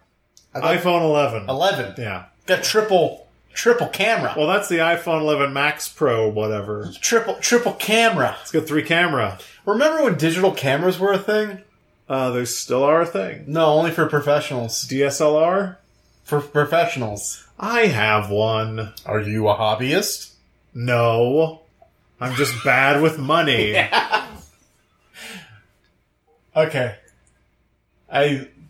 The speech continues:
Speaker 1: succeed whatever point I was trying to make.
Speaker 2: Uh, season four, more,
Speaker 1: Season
Speaker 2: better,
Speaker 1: four.
Speaker 2: less.
Speaker 1: Bigger, larger, more uncut. Is that the South Park
Speaker 2: <laughs> It is.
Speaker 1: tagline?
Speaker 2: Uh, season four, the same.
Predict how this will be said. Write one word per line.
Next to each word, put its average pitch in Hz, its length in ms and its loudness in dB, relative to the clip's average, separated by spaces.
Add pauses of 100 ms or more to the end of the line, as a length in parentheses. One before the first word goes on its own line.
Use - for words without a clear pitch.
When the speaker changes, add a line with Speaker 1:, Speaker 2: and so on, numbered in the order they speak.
Speaker 1:
succeed 147 520 -2
whatever 143 280 2
point 156 340 0
I 156 80 4
was 165 180 2
trying 185 260 2
to 185 100 4
make. 214 440 0
Speaker 2:
Uh, 165 180 2
season 220 400 2
four, 185 560 0 (100)
more, 220 400 -2
Speaker 1:
Season 233 180 -4
Speaker 2:
better, 190 220 0
Speaker 1:
four. 175 100 -2
Speaker 2:
less. 139 540 -2
Speaker 1:
Bigger, 214 560 -2 (100)
larger, 185 800 0
more 165 300 2
uncut. 151 640 0 (120)
Is 143 100 -8
that 175 140 2
the 196 80 0
South 160 340 2
Park 196 180 2
Speaker 2:
<laughs> - 20 -2
It - 20 -2
is. - 60 -4
Speaker 1:
tagline? 208 580 0 (220)
Speaker 2:
Uh, - 280 -16
season 254 480 0
four, 151 640 0 (720)
the 151 200 0
same. 156 680 0